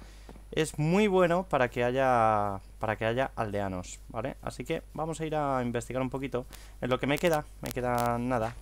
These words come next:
cinco minutitos como mucho, porque estoy haciendo los capítulos. Voy a coger de esto. Aunque tengo ya tinte, tinte rojo, pero, oye, que siempre viene bien.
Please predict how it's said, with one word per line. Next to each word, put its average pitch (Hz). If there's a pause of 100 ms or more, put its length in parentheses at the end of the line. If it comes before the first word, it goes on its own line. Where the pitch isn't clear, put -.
cinco 127
minutitos 120
como 123
mucho, 127 (120)
porque 110
estoy 151
haciendo 170
los 147
capítulos. 131
Voy -
a -
coger 101
de 101
esto. - (360)
Aunque -
tengo 190
ya 196
tinte, 139 (460)
tinte 123
rojo, 117 (200)
pero, 98 (480)
oye, 101 (220)
que -
siempre 117
viene 101
bien. 98